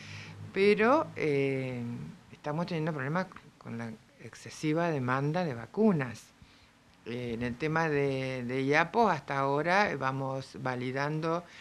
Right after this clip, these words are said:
y vamos dando turnos para aplicación, este, para la semana que viene. Estamos, ahí estamos bien, eh, hasta esta instancia estamos bien, pero tenemos faltantes de vacunas para los afiliados de pami.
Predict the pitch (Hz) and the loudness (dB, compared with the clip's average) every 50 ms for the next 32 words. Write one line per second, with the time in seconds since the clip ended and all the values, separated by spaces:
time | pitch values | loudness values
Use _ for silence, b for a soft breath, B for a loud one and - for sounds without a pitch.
0 | B B B B B 147 151 143 139 135 135 139 143 139 139 139 135 131 131 - | B B B B B -2 0 0 2 2 0 0 0 0 0 0 -2 -2 -4 -8
1 | - - 117 - 131 135 131 135 135 143 139 143 - - 175 175 170 165 160 165 | -10 -10 -4 -2 0 0 0 0 -2 -2 -4 -4 -6 -6 -6 -4 -2 -2 0 0
2 | 180 196 190 - - - 143 139 127 131 127 - - 127 123 - 135 131 - - | 0 0 -2 -6 -10 -8 -6 -4 -4 -4 -4 -6 -8 -10 -10 -10 -10 -12 -12 -8
3 | - 180 170 160 165 175 190 208 - - _ - - - 127 117 - - 117 120 | -6 -4 -2 -2 -2 -2 -4 -6 -8 -12 _ -20 -18 -16 -16 -16 -14 -14 -14 -12
4 | - 117 120 120 123 123 - 123 131 131 127 135 135 156 160 175 196 196 202 196 | -10 -10 -8 -8 -10 -10 -10 -10 -8 -8 -6 -6 -6 -4 -2 -2 0 0 0 0
5 | 190 202 214 208 - - 135 131 131 131 127 127 123 117 110 - - - 127 139 | 0 0 0 0 -2 -4 -6 -4 -4 -4 -6 -6 -8 -10 -14 -16 -12 -6 -2 -2
6 | 147 151 143 - 156 143 139 147 151 143 165 180 190 185 185 190 202 214 208 B | -2 -2 -2 -2 -2 -2 -2 -2 -2 -2 0 2 2 2 2 2 2 0 -2 B
7 | B B B B B B B B B B - - 127 123 117 120 123 120 - - | B B B B B B B B B B -10 -6 -4 -2 -2 -2 -4 -4 -6 -6
8 | 85 - - - - 123 117 - - - 120 113 113 120 117 117 - - 120 131 | -8 -10 -12 -12 -12 -12 -12 -10 -10 -8 -6 -4 -4 -4 -4 -4 -6 -6 -8 -8
9 | 131 - 135 131 127 - 135 147 165 - 170 147 - - 131 131 143 156 165 185 | -8 -6 -6 -6 -6 -4 -4 -4 -4 -4 -6 -8 -8 -6 -6 -4 -4 -2 0 2
10 | 226 220 214 208 202 208 208 202 - - 165 165 165 185 196 190 - 160 156 151 | 4 4 6 6 4 2 0 -2 -2 -2 0 0 2 0 0 -2 -2 -4 -2 -2
11 | 165 170 170 - 170 156 143 - 156 156 175 175 175 165 160 147 - - 156 170 | -2 -2 -2 -4 -6 -6 -6 -6 -6 -4 -2 -2 -2 -2 -2 -4 -4 -4 -4 -2
12 | 180 180 - 165 160 160 156 151 147 147 147 - 143 143 143 147 151 151 143 - | -4 -2 -4 -4 -4 -2 -2 -2 -2 -4 -6 -4 -4 -2 0 0 0 -2 -2 -4
13 | 135 135 131 123 127 | -4 -4 -2 -4 -4